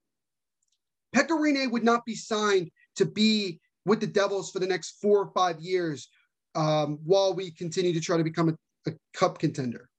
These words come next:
He would be signed to, honestly, a one or a one, maybe two-year contract, very similar to what Crawford got, and just bring some amount of stability to the goaltending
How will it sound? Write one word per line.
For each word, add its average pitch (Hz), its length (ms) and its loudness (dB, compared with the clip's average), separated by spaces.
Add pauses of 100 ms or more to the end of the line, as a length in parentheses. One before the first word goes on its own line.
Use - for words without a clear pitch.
(160)
He 269 140 6
would 330 140 0
be 277 80 -2
signed 220 400 0
to, 202 240 -10
honestly, 233 680 0
a 190 120 2
one 196 300 0
or 302 200 0 (400)
a 175 80 6
one, 247 480 2 (120)
maybe 226 300 -2
two-year 269 460 0
contract, 170 680 0
very 220 200 0
similar 214 340 0
to 202 100 -12
what 175 220 -4
Crawford 202 420 0
got, 135 280 -8 (340)
and 190 320 4
just 233 300 -6
bring 226 260 2
some 277 380 0
amount 262 260 -4
of 240 80 -8
stability 196 720 -2
to 190 100 -8
the 175 100 0
goaltending 170 800 0